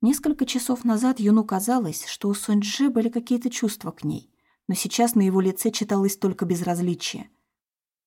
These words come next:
«Мне приснился страшный сон,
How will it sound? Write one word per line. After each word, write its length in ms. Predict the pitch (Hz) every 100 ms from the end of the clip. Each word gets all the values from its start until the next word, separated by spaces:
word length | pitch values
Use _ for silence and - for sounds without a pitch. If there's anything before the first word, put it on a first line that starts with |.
| _ _ _ _ _ _ -
«Мне 320 | 208 233 247
приснился 600 | 226 226 - 285 285 202
страшный 480 | 202 254 247 233 233
сон, 340 | - 180 190